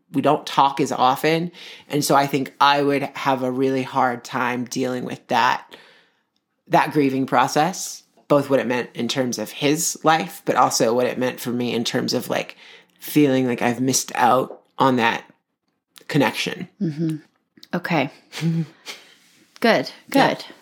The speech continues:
Speaker 2: All right. Um, well, my bonus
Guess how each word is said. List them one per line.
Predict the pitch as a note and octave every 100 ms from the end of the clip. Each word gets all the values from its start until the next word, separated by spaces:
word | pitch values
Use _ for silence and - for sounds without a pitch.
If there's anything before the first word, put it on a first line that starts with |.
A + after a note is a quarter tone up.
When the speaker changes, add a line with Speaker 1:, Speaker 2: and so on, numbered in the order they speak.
| _
Speaker 2:
All | F#3+
right. | F3 D3+ - - - - - - - -
Um, | G#3 G#3 - -
well, | G#3 A3
my | A3+ B3+ C4+ - _ _
bonus | G3+ G3+ G3 F3+ E3+ E3+ - -